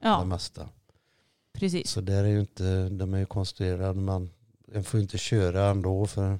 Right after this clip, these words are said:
Speaker 2: om man inte har B B-körkort eller B plus, så får du inte köra mer än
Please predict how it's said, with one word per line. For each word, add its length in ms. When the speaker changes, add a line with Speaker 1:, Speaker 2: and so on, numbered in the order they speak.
Speaker 2:
om 100
man 140
inte 180
har 60
B 240
B-körkort 760
eller 200
B 200
plus, 360
så 280
får 180
du 120
inte 180
köra 460
mer 200
än 280